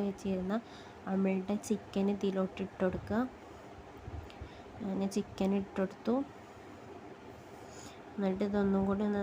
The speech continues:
നന്നായിട്ടൊന്ന് മിക്സ് ചെയ്തെടുക്കുകയാണ്. അങ്ങനെ ഒന്ന് ഈ ഇതിൻ്റെ ഈ മസാല ചിക്കൻ്റെ എല്ലാ ഭാഗത്തേക്കും ആവണം. അപ്പോൾ അങ്ങനെ എല്ലാ ഭാഗത്തും ആവുന്ന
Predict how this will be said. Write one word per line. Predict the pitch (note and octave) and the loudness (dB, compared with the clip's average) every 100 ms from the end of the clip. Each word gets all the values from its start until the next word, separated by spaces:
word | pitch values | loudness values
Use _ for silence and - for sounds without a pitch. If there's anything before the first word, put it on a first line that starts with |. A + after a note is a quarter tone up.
| G3 | 2
നന്നായിട്ടൊന്ന് | F#3 F#3 F#3 F3+ G3 G3 F#3+ | 2 2 2 2 4 6 4
മിക്സ് | F#3 - F#3+ | 2 -2 0
ചെയ്തെടുക്കുകയാണ്. | F#3 F#3 F#3 - F#3+ F#3 F#3+ A3+ - - - - - - - - - - - - - - - - - - - - - - - - - - - - - - - - - - - - - - - - - - - - - - - | 2 2 0 -2 -4 -2 -2 -4 -8 -14 -14 -12 -14 -12 -12 -12 -14 -12 -12 -12 -12 -12 -12 -12 -14 -14 -14 -16 -16 -16 -12 -12 -12 -12 -12 -12 -10 -8 -6 -4 -4 -6 -12 -14 -14 -12 -12 -12 -14 -14 -14 -14 -10 -8 -2
അങ്ങനെ | G#3 G3 G3 G3 | 0 2 2 2
ഒന്ന് | G3+ G#3 G#3 - - - - - | 2 0 -2 -8 -16 -12 -8 -4
ഈ | G3+ G3+ | 0 0
ഇതിൻ്റെ | G3 G3+ G3+ G#3 | 2 2 2 2
ഈ | G#3 G#3 | 4 2
മസാല | G3 - F#3+ F#3+ F#3+ A3 - - - - | 0 -4 -2 0 0 0 -2 -6 -8 -4
ചിക്കൻ്റെ | G3+ - G3 G#3 G3+ | -4 0 2 2 2
എല്ലാ | F#3+ G3+ G#3 | 2 2 2
ഭാഗത്തേക്കും | G#3 F#3 F#3+ - - - G3+ G3 F#3 | 2 2 4 4 2 2 0 0 0
ആവണം. | F#3 F#3+ G3 G#3 G3 | 0 0 0 -2 -4
അപ്പോൾ | - F#3+ F#3+ F#3+ - - - - - - A#3 G3 | -2 -2 -2 -4 -10 -14 -14 -14 -14 -10 -4 -2
അങ്ങനെ | F#3+ F#3+ G#3 - - - G3+ | 0 0 -2 -4 -8 -6 -2
എല്ലാ | G3 F#3+ G3 G#3+ | 0 0 2 2
ഭാഗത്തും | G#3 G3 G3 G3+ | 2 0 0 0
ആവുന്ന | F#3+ F#3+ G3 | 0 0 2